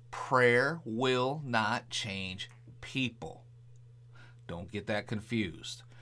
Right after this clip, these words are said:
Prayer changes things, not people. Only the Lord Jesus Christ has the ability to change people, and he changes them from the inside out. Amen? I want to pray with you right now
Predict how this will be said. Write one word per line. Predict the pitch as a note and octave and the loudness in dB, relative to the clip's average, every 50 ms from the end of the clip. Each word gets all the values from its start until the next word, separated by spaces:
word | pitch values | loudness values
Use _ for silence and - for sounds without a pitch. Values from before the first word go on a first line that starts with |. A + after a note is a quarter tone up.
| - - - - | -20 -20 -20 -18
Prayer | - - A#2+ A#2 B2 C3+ C#3+ | -8 -2 0 2 2 2 2
changes | C#3 - - C3 B2+ C3 B2+ C3 A#2 - - | 0 -2 -2 -2 -2 -2 -2 -2 -4 -4 -4
things, | - - D#3+ D#3 C#3 G#2 F2+ E2 E2 - F#2+ | -2 2 4 4 4 4 2 -2 -8 -8 -6
not | G2 G2+ G#2+ - - | -2 -2 -2 -2 -4
people. | - B2 A2 G#2 - - - - | -2 -2 -2 -2 -4 -10 -14 -10
Only | - G2+ A#2+ C#3 E3 G3 G3+ G3+ | -2 0 2 2 2 2 0 0
the | F3+ F#3+ F#3 | 0 0 0
Lord | F#3 F3+ F#3 F#3+ F#3+ F#3 D3+ | 2 4 6 6 6 6 4
Jesus | B2 D3 F3 F3+ F3 F3+ E3+ D#3+ | 2 0 0 0 0 -2 -4 -4
Christ | - - - E3+ E3+ D3+ A#2 G#2 - - | -6 -2 0 0 2 2 0 -4 -4 -4
has | A#2+ B2 B2+ A#2+ | -2 -2 -2 -2
the | A#2+ B2+ B2+ | -2 -2 -2
ability | B2 A2 G#2 D3+ E3 D#3 B2 A2+ G#2+ G#2 A2 A2 | -2 0 0 2 2 2 2 0 0 -2 -2 -4
to | A2+ - A2+ G#2 | -4 -4 -6 -4
change | - - - - G#2+ G#2+ A2 A2 A2 A2 A2 A2 - - - | -2 -4 -4 -2 0 0 0 2 2 0 0 -2 -6 -10 -12
people, | - - A#2+ B2 A#2+ A#2 - A2 F#2+ - - - - - - - - - - - | -8 -4 -2 -2 -2 -2 -2 -4 -4 -4 -6 -12 -20 -20 -20 -18 -18 -20 -18 -8
and | - G2 G#2+ A2 | -4 -4 -2 0
he | A#2+ C#3+ E3 | 0 0 0
changes | D#3+ - - A#2+ A#2 A#2 A2 A2 G#2 | -2 -2 -2 0 0 0 -2 -2 -2
them | G2+ B2+ C#3+ D3 B2 | -2 0 0 0 -2
from | - A#2 G#2 G#2+ | -2 -4 -4 -2
the | G#2 G#2 G2 - - | -4 -6 -6 -8 -8
inside | - C#3 D#3 F3+ F#3 E3+ D#3 - - - - - - - - - - - - - - - - | -2 -2 0 0 0 0 0 0 0 0 -2 -2 -4 -6 -6 -8 -10 -14 -18 -20 -20 -8 -4
out. | F#2+ G2 E2 E2 - - - - - - - - - | -2 -2 -2 -4 -8 -14 -18 -20 -20 -20 -12 -4 -2
Amen? | A2 A2+ A2 B2 C3+ D3 D#3 D#3+ - - - - - - - - - - - - - - - - - - - - | -2 0 0 0 0 -2 -2 -6 -10 -14 -20 -20 -20 -20 -20 -20 -20 -20 -20 -20 -20 -20 -20 -20 -14 -12 -2 2
I | E3+ | 4
want | F#3 F3 D3 | 6 6 6
to | B2 - - - | 4 2 0 -2
pray | D3 C#3+ B2 G#2 | 0 0 2 0
with | G2+ G2 G2 | -2 -4 -6
you | F2 E2+ | -10 -12
right | E2 D#2 D#2 - - | -12 -12 -12 -12 -12
now | - D2+ - - | -14 -16 -16 -16